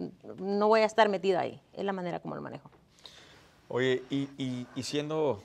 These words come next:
Speaker 2: bueno, ya en la, en la, en el rol de presidenta, me imagino que tienes un consejo, se juntan periódicamente, este,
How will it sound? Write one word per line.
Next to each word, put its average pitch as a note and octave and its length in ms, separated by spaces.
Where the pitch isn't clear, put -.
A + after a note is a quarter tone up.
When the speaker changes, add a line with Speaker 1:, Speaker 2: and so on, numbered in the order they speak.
Speaker 2:
bueno, A2+ 160
ya A2+ 100
en A#2+ 80
la, A#2+ 100
en A2 100
la, G2+ 160
en A2 100
el G#2+ 100
rol B2 160
de B2+ 80
presidenta, A2+ 420
me G#2 80
imagino G#2 160
que A2+ 40
tienes B2+ 160
un B2+ 80
consejo, A#2 520
se - 140
juntan G#2+ 420
periódicamente, G2 880
este, F#2 760